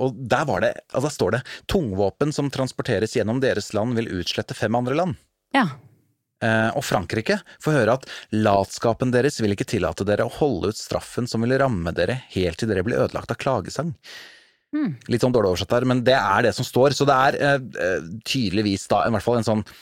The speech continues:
Speaker 1: fuck you-finger til Vesten på en eller annen måte. Altså den synden Vesten lever i, da. Altså, det er sånn
Speaker 2: Ja.
Speaker 1: jeg tolker det.
Speaker 2: Ja.
Speaker 1: Eh, i tillegg så står det, og dette er ganske interessant, eh,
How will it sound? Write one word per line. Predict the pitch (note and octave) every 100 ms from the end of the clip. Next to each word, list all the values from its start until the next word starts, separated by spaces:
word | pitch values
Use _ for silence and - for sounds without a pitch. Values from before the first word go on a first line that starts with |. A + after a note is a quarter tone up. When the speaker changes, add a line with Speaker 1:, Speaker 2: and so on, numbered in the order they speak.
| - _ _
Speaker 1:
fuck | - - -
you-finger | G#2+ A2 A2
til | A#2 G#2+
Vesten | G2+ - - - - C#3+
på | -
en | C#3
eller | C#3
annen | C3+
måte. | - C#3+
Altså | A#2 B2+ B2 A#2+ A2
den | G#2+
synden | - - F#2 F2 G2+ G#2+
Vesten | F2+ - G#2
lever | F2 F#2
i, |
da. | A2
Altså, | G2+ G2
det | G2+
er | A2
sånn | G2 D3
Speaker 2:
Ja. | G2
Speaker 1:
jeg |
tolker | G#2 F2+ -
det. | - _
Speaker 2:
Ja. | F3+ - - - - - - _ -
Speaker 1:
Eh, | D#3 E3+
i | G3
tillegg | G#3+ D3+ C#3
så | F3
står | - G#2+ F#2
det, | A2 C3
og |
dette | C#3 A#2+ C3
er | C3+
ganske | C3+ A#2+ A#2
interessant, | G2+ C3+ - E3 G#3 - - -
eh, | C3+ C3+ C3 C3